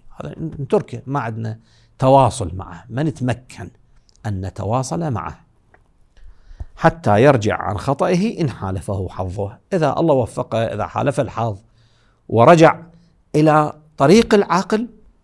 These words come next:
ذاك الوقت يكون الحوار ممكن. وأما الثاني اللي هو غير الممتنع، وهو الذي لا يمنع العقل عن وجوده،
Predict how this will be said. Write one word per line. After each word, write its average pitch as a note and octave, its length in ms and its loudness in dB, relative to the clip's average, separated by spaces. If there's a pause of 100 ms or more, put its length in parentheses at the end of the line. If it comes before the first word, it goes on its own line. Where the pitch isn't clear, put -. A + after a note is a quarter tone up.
(140)
ذاك C#3+ 260 -4
الوقت A2+ 440 -6
يكون B2 600 -12
الحوار A2 500 -8
ممكن. F#2+ 500 -12 (1160)
وأما G3+ 340 4
الثاني A2+ 640 6
اللي G#2+ 140 -2
هو G#2+ 120 0
غير A2+ 260 2
الممتنع، F#2+ 680 -4 (1160)
وهو A#2 340 6
الذي G2+ 360 0
لا B2+ 200 6
يمنع G2+ 480 2
العقل G2 540 -6 (580)
عن A2+ 140 2
وجوده، F#2+ 760 -4